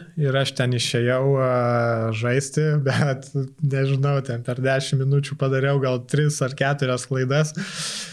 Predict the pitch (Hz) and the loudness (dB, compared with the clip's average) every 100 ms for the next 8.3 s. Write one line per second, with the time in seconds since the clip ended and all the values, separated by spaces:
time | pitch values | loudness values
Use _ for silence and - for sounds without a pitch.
0 | - - _ _ 135 135 135 131 139 127 | -18 -20 _ _ 0 2 2 2 2 -2
1 | 120 139 135 - - 147 131 127 123 139 | -2 0 0 0 0 2 2 2 2 2
2 | 151 139 127 135 131 131 127 131 131 127 | 2 2 4 4 2 2 0 0 0 0
3 | 127 123 123 123 123 120 123 185 180 139 | 0 0 0 0 0 0 0 2 2 2
4 | 127 - 135 123 113 110 107 113 123 - | 0 0 0 0 0 -2 -4 -8 -12 -20
5 | _ - - _ - 117 - 113 110 107 | _ -18 -18 _ -10 -6 -2 0 0 0
6 | 104 110 123 139 139 117 113 113 113 110 | 2 2 4 2 0 0 0 2 2 4
7 | 110 107 - 117 117 110 131 131 127 120 | 4 2 0 -2 -4 0 0 0 0 0
8 | 127 123 | 0 2